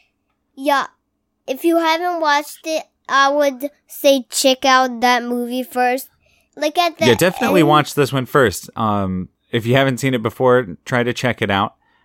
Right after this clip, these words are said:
Speaker 2: Uh, otherwise, maybe our discussion will make you wanna see it, because this, I think, is a darn fine movie. This is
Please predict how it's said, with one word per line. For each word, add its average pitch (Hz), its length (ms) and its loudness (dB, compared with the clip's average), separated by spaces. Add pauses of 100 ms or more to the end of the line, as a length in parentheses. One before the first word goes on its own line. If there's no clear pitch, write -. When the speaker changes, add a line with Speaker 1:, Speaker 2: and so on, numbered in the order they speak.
(160)
Speaker 2:
Uh, - 40 -6 (260)
otherwise, 110 600 4
maybe 98 400 -2
our 92 100 0
discussion 95 460 -4
will 90 80 -4
make 90 200 -6
you 90 120 -6
wanna 90 180 -4
see 90 240 -4
it, 76 160 -4
because 82 380 -8 (360)
this, 107 600 0 (100)
I 120 260 -2
think, 90 680 -6 (280)
is 113 240 -2
a 101 280 -2
darn 120 760 -2
fine 101 560 0
movie. 73 520 -8 (220)
This 98 220 -6
is 98 480 -2